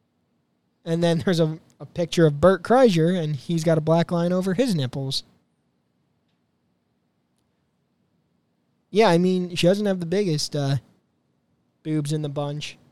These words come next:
Bert's are probably bigger. However, I, I, you know, a boob's a boob. I appreciate any.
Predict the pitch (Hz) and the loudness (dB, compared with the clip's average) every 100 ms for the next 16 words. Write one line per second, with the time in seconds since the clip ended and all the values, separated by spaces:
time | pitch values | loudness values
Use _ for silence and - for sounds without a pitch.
0 | _ _ - 143 170 175 175 175 180 180 | _ _ -4 -2 2 4 6 6 4 4
1 | 202 180 135 - _ _ _ - 165 170 | 4 4 0 -4 _ _ _ 0 6 6
2 | 190 202 - _ _ _ _ _ _ _ | 4 -2 -4 _ _ _ _ _ _ _
3 | _ _ _ _ 156 175 190 165 160 156 | _ _ _ _ -6 -4 -4 -4 -4 -4
4 | 151 147 156 175 175 175 202 208 185 139 | -4 -4 -4 -6 -6 -2 0 0 0 -4
5 | - _ _ _ - 147 151 170 160 180 | -6 _ _ _ -8 -4 -2 -2 -4 -4
6 | 180 170 143 135 | -4 -4 -6 -8